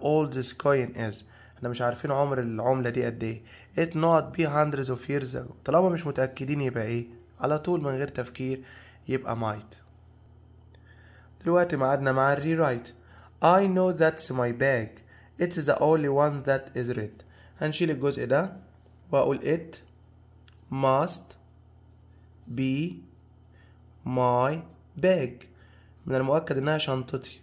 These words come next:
وانزل الجزء ده زي ما هو. Perhaps I'll visit my aunt today. I am not sure. يبقى الفاعل مين؟ I might. مش هعوز بقى بي عشان عندي هنا visit، يبقى visit my aunt today.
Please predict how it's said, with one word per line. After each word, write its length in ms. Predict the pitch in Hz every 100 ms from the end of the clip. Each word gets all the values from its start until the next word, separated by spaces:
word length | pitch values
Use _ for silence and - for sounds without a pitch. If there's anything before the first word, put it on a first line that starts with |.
| -
وانزل 360 | 131 151 147
الجزء 300 | 131 139 139
ده 100 | 127
زي 180 | 127 123
ما 100 | 113
هو. 120 | 107 - - - - - - - - -
Perhaps 460 | 139 139 143 170 190
I'll 340 | - 135 127 139
visit 240 | 151 151
my 120 | 131
aunt 240 | 120 135 147
today. 280 | 139 160 131
I 120 | 123
am 140 | 135 147
not 100 | 151 -
sure. 260 | 180 131 - - - - - - - - -
يبقى 180 | 123 120
الفاعل 380 | - 139 131
مين؟ 160 | 127 127 -
I 400 | 123 135 165 185 - - - - - - - - - - - 127
might. 540 | 123 127 147 175 175 - - _ - - - - -
مش 140 | 127 139
هعوز 220 | 127 151
بقى 240 | 143 160
بي 120 | 147 165
عشان 240 | 139 131
عندي 280 | 143 156 156
هنا 240 | 151 151
visit، 240 | 135 120 123
يبقى 440 | 117 110 113 131
visit 340 | 139 165 - - - - - - - - - - - - - - - - - - - -
my 460 | 123 123 127 131 160 170 - - -
aunt 440 | 123 123 147 -
today. 240 | 156 165